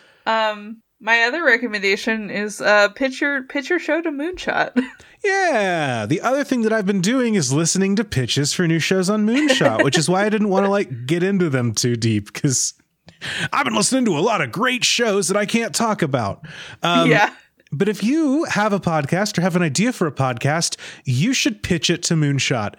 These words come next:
Speaker 2: Uh, we've got our submissions open for the next couple weeks. I wanna say it's December thirteenth is our cutoff.
Speaker 1: Yes.
Speaker 2: Is that right?
Speaker 1: Thir-,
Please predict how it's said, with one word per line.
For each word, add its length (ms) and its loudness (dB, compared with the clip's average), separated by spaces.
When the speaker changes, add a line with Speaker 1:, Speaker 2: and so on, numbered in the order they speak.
Speaker 2:
Uh, 300 2
we've 160 0
got 220 0
our 80 0
submissions 600 0
open 360 0
for 600 0
the 120 2
next 420 0
couple 300 -2
weeks. 420 0
I 60 2
wanna 160 2
say 160 2
it's 160 -4
December 760 0
thirteenth 880 0
is 140 2
our 100 2
cutoff. 220 0
Speaker 1:
Yes. 240 2
Speaker 2:
Is 320 0
that 160 2
right? 240 0
Speaker 1:
Thir-, 220 0